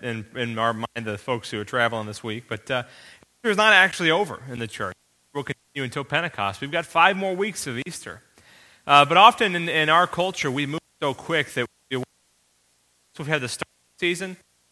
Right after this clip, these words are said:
pretty much done, or at least we think we are. It's interesting because, uh, you know, we, we in the church understand these things to be seasons. Christmas lasts six weeks, Easter lasts six weeks, but we're so, we're so quick to move and quick to be done with things.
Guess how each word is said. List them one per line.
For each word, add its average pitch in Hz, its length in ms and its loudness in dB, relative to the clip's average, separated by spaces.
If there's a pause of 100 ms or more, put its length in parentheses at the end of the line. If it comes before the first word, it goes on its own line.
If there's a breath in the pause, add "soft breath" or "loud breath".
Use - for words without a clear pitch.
(320)
pretty 165 160 0
much 123 260 -4
done, 123 280 -2
or 104 80 -6
at 113 80 -8
least 127 200 -8
we 120 60 -8
think 131 260 -10
we 104 140 -8
are. 90 220 -10 (680 loud breath)
It's 170 140 2
interesting 220 440 2
because, 180 440 2
uh, 185 240 4
you 196 120 -2
know, 185 100 2
we, 196 260 -4
we 190 560 -6
in 175 120 -4
the 170 100 -6
church 202 400 0
understand 175 420 -2
these 170 120 -4
things 165 240 -4
to 175 60 -10
be 170 80 -8
seasons. 160 480 -8
Christmas 160 480 -8
lasts 127 240 -2
six - 240 -8
weeks, 117 240 -8
Easter 190 320 -8
lasts 120 280 -2
six - 260 -8
weeks, 117 180 -10
but - 180 -6 (460 loud breath)
we're 202 120 -10
so, 196 240 -2 (180)
we're 180 140 -6
so 185 200 -2
quick - 400 -4
to 135 100 -2
move 151 280 -6
and 117 100 -6
quick 151 180 -8
to - 60 -14
be 123 100 -6
done 135 200 -4
with 113 120 -8
things. 98 460 -14